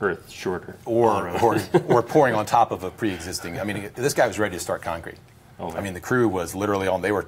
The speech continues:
Speaker 2: they were drilling the pilings in this particular house.
Speaker 1: Wow.
Speaker 2: So, I mean, he was like,
Speaker 1: That's
Speaker 2: "I
Speaker 1: a big
Speaker 2: don't,"
Speaker 1: deal.
Speaker 2: he said, "I can't tell you how much money that saved." So the whole idea is that they save more than they spend on me.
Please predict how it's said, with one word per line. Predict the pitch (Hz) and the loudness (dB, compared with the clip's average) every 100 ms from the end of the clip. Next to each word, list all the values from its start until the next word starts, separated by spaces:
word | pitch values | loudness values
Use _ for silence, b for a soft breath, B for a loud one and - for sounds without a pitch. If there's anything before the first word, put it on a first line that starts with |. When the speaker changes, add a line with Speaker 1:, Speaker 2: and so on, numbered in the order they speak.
| 85 | -4
Speaker 2:
they | 110 | -2
were | 101 | -2
drilling | 82 95 90 76 | -4 -6 -8 -12
the | |
pilings | - 90 101 80 78 | -2 0 0 -6 -14
in | 82 | -16
this | - | -16
particular | - 82 - | -16 -16 -12
house. | 82 76 - | -10 -8 -6
Speaker 1:
Wow. | 87 | -4
Speaker 2:
So, | 82 - B B B B B | -4 -6 B B B B B
I | - | -10
mean, | 87 | -8
he | 101 98 | -6 -4
was | 90 87 | -4 0
like, | 82 80 | 0 0
Speaker 1:
That's | 107 | 0
Speaker 2:
"I | - | 2
Speaker 1:
a | 104 | 0
big | 104 | -2
Speaker 2:
don't," | 98 | -4
Speaker 1:
deal. | - | -4
Speaker 2:
he | 95 107 | -6 -2
said, | 98 107 | 2 2
"I | 110 | 2
can't | - 95 - | 0 -6 -4
tell | 90 | -6
you | 82 | -4
how | 85 | -6
much | 82 - | -6 -6
money | 85 85 | -10 -8
that | 90 - - - | -10 -12 -14 -20
saved." | - 101 - | -12 -12 -4
So | 120 | 0
the | |
whole | 120 175 | 4 4
idea | 117 110 | 4 0
is | 101 87 | -4 -6
that | 87 | -6
they | 90 | -6
save | - 120 107 98 | -4 -2 -2 -2
more | 98 98 85 82 - - - | -4 0 0 0 -6 -14 -10
than | 92 | -8
they | 82 | -8
spend | - 87 | -8 -8
on | 82 | -8
me. | 78 | -12